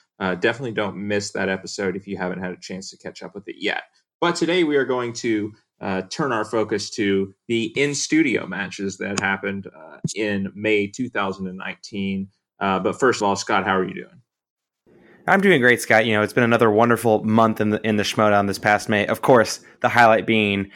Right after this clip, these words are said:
Speaker 2: the Houston Live event, which, you know, you're, you're right, we've already talked about. We're probably not going to, uh, talk in depth about today. We might reference it, of course. But, uh, yeah, I mean, that, that's gotta be the, the capstone event, uh, <laughs> of the month for us.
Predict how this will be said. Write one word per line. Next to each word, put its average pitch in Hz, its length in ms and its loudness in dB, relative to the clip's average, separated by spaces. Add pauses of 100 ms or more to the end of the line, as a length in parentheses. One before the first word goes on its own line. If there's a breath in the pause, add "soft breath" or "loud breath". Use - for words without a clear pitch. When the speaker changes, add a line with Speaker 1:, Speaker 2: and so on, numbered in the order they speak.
(140 loud breath)
Speaker 2:
the 120 80 2
Houston 127 320 2
Live 101 180 4
event, 101 260 0
which, 101 220 -4
you 101 160 -4
know, 95 80 -4
you're, 107 300 -4
you're 104 160 2
right, 98 200 4
we've 101 140 0
already 104 160 4
talked 101 260 0
about. 104 160 2
We're 101 120 -4
probably 104 240 2
not 98 180 0
going 98 220 -2
to, 101 280 -2 (300 loud breath)
uh, 110 160 2
talk 104 340 2
in 110 140 0
depth 104 160 2
about 107 160 2
today. 104 140 0
We 110 100 4
might 110 140 4
reference 101 340 -2
it, 101 80 0
of 92 80 -6
course. 104 300 0
But, - 320 4 (280 loud breath)
uh, 127 60 2
yeah, 139 320 6
I 117 60 8
mean, 113 180 4
that, 117 240 4
that's 117 240 4
gotta 101 200 2
be 104 100 4
the, 98 200 0
the 98 120 -2
capstone 101 720 0
event, 101 480 0
uh, 117 400 2
<laughs> - 20 -
of 113 200 2
the 113 80 4
month 110 340 0
for 127 200 2
us. 143 360 0